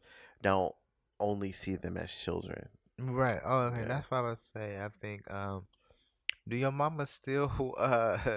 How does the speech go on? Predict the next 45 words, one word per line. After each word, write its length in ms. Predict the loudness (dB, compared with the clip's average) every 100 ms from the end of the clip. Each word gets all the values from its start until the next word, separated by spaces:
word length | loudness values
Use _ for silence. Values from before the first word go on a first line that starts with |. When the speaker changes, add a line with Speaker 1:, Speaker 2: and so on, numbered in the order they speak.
| 0 -6
Speaker 2:
it's 220 | -8 -4
funny. 200 | -4 -4 -8 -10 0
Do 80 | 4
your 160 | 6
mama 280 | 8 6 4
still 380 | -2 4 4 4 0
think, 240 | -4 -2 4
like, 340 | 6 4 0 _ -20 _ _ _ _ 0
like, 220 | 2 4
do 60 | 4
your 120 | 4
mama 240 | 4 0 -2
still 420 | 0 4 6 4
judge 460 | 4 6 6 4
you 140 | -6 0
based 340 | 2 2 -2 -10
on 240 | -6 -6
the 100 | -6
stuff 280 | -4 2 2
that 200 | 2 -6
you, 60 | -8
you, 180 | -6 -8 -8
you 140 | -8
did 180 | 0 2
when 140 | 2 -2
you 80 |
was 140 | -4 -6
a 60 |
kid, 360 | -6 -4 -4 -6 _ -4
not 200 | 0 0
when 120 | -2 -6
you 60 |
was, 160 | -8 -8 -6
like, 440 | -4 -4 -10 -14 -4
not 300 | 2 2 0 _ _
<laughs> 180 | -6
the 520 | -4 -4 -8 -18 -12 -4
stuff 240 | -2 -2
that 180 | -4 -6
you 60 |
did 140 | 0 0
when 120 | 0
you 60 | -4
was 100 | -4
adult? 380 | 0 0 -2